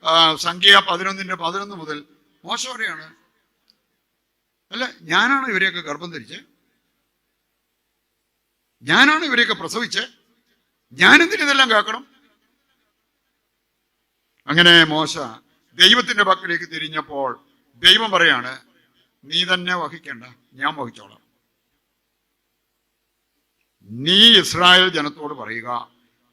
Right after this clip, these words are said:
ഞാൻ അവർക്ക് മാംസം കൊടുക്കാൻ പോവാ." ഈജിപ്തിൽ കിട്ടിയ ഉള്ളിയുടെയും ഇറച്ചിയുടെയും ഒക്കെ രുചി വായിന്ന് പോയിട്ടില്ല എന്ന് പറഞ്ഞ് അവര് പരാതി പറഞ്ഞില്ലേ?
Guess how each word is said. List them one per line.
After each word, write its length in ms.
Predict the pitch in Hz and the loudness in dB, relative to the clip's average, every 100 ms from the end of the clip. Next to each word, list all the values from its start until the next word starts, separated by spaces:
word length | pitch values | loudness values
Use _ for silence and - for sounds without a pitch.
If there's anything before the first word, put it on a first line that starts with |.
| 110 | -20
ഞാൻ 400 | 117 127 139 131 | -8 -2 0 -2
അവർക്ക് 600 | 110 95 - 226 262 - _ _ _ _ _ | -6 -8 -8 -6 -8 -12 _ _ _ _ _
മാംസം 420 | 98 107 113 - 113 | -10 -10 -8 -14 -16
കൊടുക്കാൻ 280 | 104 87 | -20 -20
പോവാ." 160 | 78 _ _ _ _ _ _ _ _ _ _ _ _ _ _ _ _ _ _ _ _ 120 | _ _ _ _ _ _ _ _ _ _ _ _ _ _ _ _ _ _ _ _ _ -10
ഈജിപ്തിൽ 460 | 147 185 190 214 | -8 -6 -8 -10
കിട്ടിയ 460 | 180 139 175 185 208 - _ - | -8 -6 2 2 2 -4 _ -12
ഉള്ളിയുടെയും 580 | 156 190 202 196 190 156 | -2 4 6 8 6 4
ഇറച്ചിയുടെയും 400 | 151 226 196 175 | -2 -4 -4 -4
ഒക്കെ 160 | 180 | -4
രുചി 220 | 156 160 | -10 -10
വായിന്ന് 800 | 196 147 170 196 214 226 - _ 151 | -2 0 2 2 2 2 -2 _ -2
പോയിട്ടില്ല 540 | 175 220 208 185 202 | 6 6 4 2 4
എന്ന് 220 | 208 185 208 | 4 0 -8
പറഞ്ഞ് 320 | 175 190 233 | -8 -2 0
അവര് 400 | 247 _ - 180 | -2 _ -8 -4
പരാതി 340 | 185 202 254 | 4 6 8
പറഞ്ഞില്ലേ? 460 | 254 247 254 240 | 6 4 0 -2